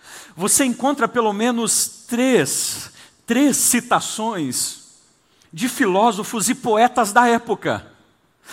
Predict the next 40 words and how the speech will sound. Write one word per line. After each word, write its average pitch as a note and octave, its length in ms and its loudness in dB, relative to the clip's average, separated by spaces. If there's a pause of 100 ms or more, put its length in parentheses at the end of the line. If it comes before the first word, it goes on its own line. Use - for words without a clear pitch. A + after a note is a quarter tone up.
(160)
Por B3+ 140 2
exemplo, F#3 380 2
quando A3+ 240 -2
Paulo A#3+ 300 0
diz: - 840 -2 (640)
"O C3+ 80 -10
Deus E3 360 -4
que D3 100 -12
fez D#3+ 260 -6
o D3 80 -6
mundo B2+ 580 -8 (880)
e D3 80 -8
tudo G#3 280 -8
o E3+ 40 -4
que - 160 -8
nele D#3 340 -2
há, A#2 280 -4
sendo D3+ 280 -8
o D#3 40 -8
Senhor D3+ 340 -4
do C#3+ 100 -12
céu E3 260 -4
e D#3+ 40 -4
da C3+ 120 -2
terra, A#2+ 560 -6 (260)
não F#3 220 -2
habita F#3 340 -2
em E3+ 100 -4
templos F#3 460 -4
feitos G3 360 -4
por D#3+ 200 -6
mãos E3 400 -4
de C3+ 200 -8
homens", C#3+ 500 -4
lá G#3 100 -4
no G3 120 -6
verso D#3 260 -4
vinte C#3 140 -8
e - 60 -18
quatro D3+ 520 -6